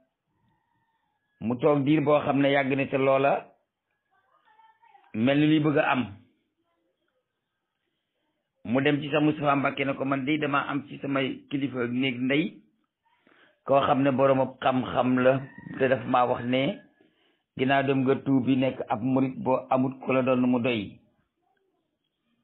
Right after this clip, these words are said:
Mu ne ko, Cheikh Moustapha ne ko, "Ah," mu ne ko, "Waaw." Mu ne ko, "Mu duggee, kaa ñu dem." Yow loolu woon nga ma ko yàgg a wax di.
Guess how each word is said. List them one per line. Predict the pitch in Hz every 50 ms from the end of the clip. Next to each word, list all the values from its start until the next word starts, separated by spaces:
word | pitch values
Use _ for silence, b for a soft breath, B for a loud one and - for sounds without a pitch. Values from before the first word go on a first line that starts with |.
| _ _ _ _ _ _ _ _ _ _ _ _ _ _ _ _ b b b b b b b b b b b b _
Mu | - 110
ne | 131 139
ko, | 139 139 139 143 135
Cheikh | - 147
Moustapha | 147 151 151 - 151 135
ne | 139 143
ko, | 139 147
"Ah," | 143 139 135 139 147 170 202 - -
mu | 139 139
ne | 139 131
ko, | - 127
"Waaw." | 123 123 117 107 98 98 - _ _ _ _ _ _ _ _
Mu | - -
ne | 135
ko, | 123 139
"Mu | 143 143
duggee, | 135 143 123 135 139 -
kaa | - 143 131
ñu | 131 135
dem." | 123 123 117 107 98 - - _ _ _ _ _ _ _ _ _
Yow | 110 120
loolu | 127 135 139 143
woon | 147 156
nga | 156 160
ma | 165 160 -
ko | 175 165
yàgg | 147 147 135 131
a | 139
wax | 131 120 113
di. | 110 113 107 92 -